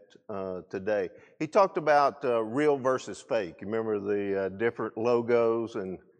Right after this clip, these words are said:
I don't know how well you did in passing that. I don't think I did very well, but, uh, I, I, uh, it, it, real versus fake is something that, uh, we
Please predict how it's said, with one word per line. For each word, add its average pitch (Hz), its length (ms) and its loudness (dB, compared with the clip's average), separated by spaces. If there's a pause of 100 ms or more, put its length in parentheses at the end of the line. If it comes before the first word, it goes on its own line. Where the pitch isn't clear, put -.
(160)
I 107 60 -6
don't 107 160 -2
know 104 100 -4
how 104 180 -4
well 104 320 0
you 95 180 -8
did 101 420 -2
in 87 220 -6
passing 104 540 -8
that. 82 220 -6
I 92 100 -4
don't 92 180 -8
think 87 240 -6
I 87 80 -2
did 80 280 -12
very 80 260 -10
well, 80 400 -8
but, 82 280 -12 (100)
uh, 82 200 -8 (500)
I, 95 80 -2
I, 98 600 -2
uh, 92 340 -4 (500)
it, - 260 -10
it, 117 360 -10 (140)
real 196 400 4
versus 156 440 0
fake 123 400 0
is 95 280 -8
something 135 520 -6
that, 104 400 -4
uh, 101 260 -2 (400)
we 117 680 -2